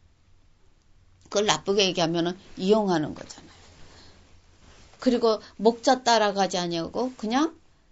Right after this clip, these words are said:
제 갈 길을 제 가고 싶은 대로 가면 길 잃어버리는 거는 그냥 답인 거예요. 열매인 거예요. 친구들이 있는 것 같고 돈이 있을 때는 뭐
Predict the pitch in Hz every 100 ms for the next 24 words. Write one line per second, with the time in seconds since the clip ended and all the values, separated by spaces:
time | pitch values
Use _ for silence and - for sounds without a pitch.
0 | _ - 226 208 208 196 180 208 214 226
1 | 202 175 190 220 262 233 220 214 220 -
2 | 208 214 - 453 453 381 226 196 185 185
3 | 190 220 226 214 269 320 - _ _ _
4 | - _ _ _ _ _ _ _ _ _
5 | _ _ _ _ _ _ _ _ _ -
6 | - 240 294 254 135 76 - - _ _
7 | - - 208 262 269 277 226 160 - -
8 | _ _ _ _ _ _ _ _ _ _
9 | _ _ - _ - - 294 247 220 208
10 | 214 208 208 208 202 202 196 202 202 208
11 | 208 202 208 196 190 202 196 185 185 196